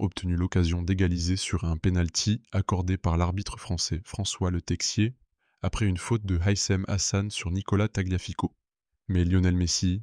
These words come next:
déjà fautif du même exercice face à l'Autriche au premier tour, a de nouveau échoué. Le portier égyptien Mostafa Chobeir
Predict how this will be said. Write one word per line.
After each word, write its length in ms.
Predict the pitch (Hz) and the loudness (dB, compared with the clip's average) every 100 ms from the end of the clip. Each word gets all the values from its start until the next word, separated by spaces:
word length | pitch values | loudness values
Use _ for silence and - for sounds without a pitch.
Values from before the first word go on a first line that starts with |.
| - | -6
déjà 320 | 98 92 92 | 0 2 2
fautif 380 | - 101 - 90 | 0 -4 -4 -4
du 120 | 87 | -2
même 160 | 87 90 | 0 0
exercice 500 | 87 85 - 92 - | 0 -2 -2 -6 -2
face 280 | 90 - 87 | -2 -2 0
à 40 | |
l'Autriche 460 | 90 95 104 - - | 0 0 -4 -6 -6
au 60 | 92 | -6
premier 300 | - 92 87 | -2 -2 0
tour, 380 | 95 110 - _ _ _ _ _ _ | 0 -2 -4 _ _ _ _ _ _
a 100 | 95 | 0
de 100 | 90 | 2
nouveau 300 | 90 92 92 | 2 4 2
échoué. 320 | 90 - 85 - _ _ _ _ _ _ _ _ _ _ _ - | 2 0 -2 -2 _ _ _ _ _ _ _ _ _ _ _ 4
Le 160 | 104 92 | 6 8
portier 460 | 101 - 110 - | 6 6 6 6
égyptien 480 | 101 90 - - 90 | 4 4 2 2 2
Mostafa 500 | 90 107 - 113 113 | 4 2 2 2 2
Chobeir 680 | 98 120 95 85 95 110 - | 2 4 4 6 4 0 -8